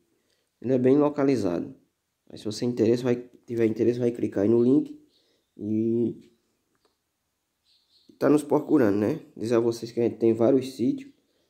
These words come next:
é, à disposição. Temos vários. Aí você, dependendo do tamanho que você queira,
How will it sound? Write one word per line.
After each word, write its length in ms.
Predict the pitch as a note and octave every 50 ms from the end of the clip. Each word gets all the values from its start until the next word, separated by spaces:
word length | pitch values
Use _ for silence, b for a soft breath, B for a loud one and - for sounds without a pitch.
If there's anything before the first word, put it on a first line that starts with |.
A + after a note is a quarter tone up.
| _ _ _ _ -
é, 580 | - G2 G2+ G#2 G2+ G2+ G#2 G#2 G#2 A2 A2 G#2+
à 40 | G2+
disposição. 920 | G#2+ A2 G#2 - - - A2+ A2 G#2+ G#2+ - G#2 G#2 A2+ B2 - - - - _ _ _ _ _ _ _ _ _ _ _ _
Temos 320 | - A2 A#2+ C3+ C3+ B2+
vários. 460 | A#2 G#2 G2 G2 F2+ - - - - _ _ _ _ _ _ _ _ _ _ _ _ _ _ _ _ _ _ _ _ _ _ _ _ _ -
Aí 240 | F2+ F2 G2 G#2 G#2+
você, 720 | A2+ A#2+ A#2 A#2 - B2+ A#2+ A#2+ A#2 A#2 A2+ G#2+ G#2+ - - - _ _ _ _ _
dependendo 520 | - B2 B2 - B2+ A#2+ B2 B2+ C#3 D#3+
do 80 | D#3+ -
tamanho 420 | E3 C#3+ B2+ B2 A#2+ C3 D#3 D#3+
que 80 | D3 C3+
você 280 | B2 B2+ B2 B2+ B2 A#2
queira, 480 | - - B2 B2+ D#3 D#3+ D3 - -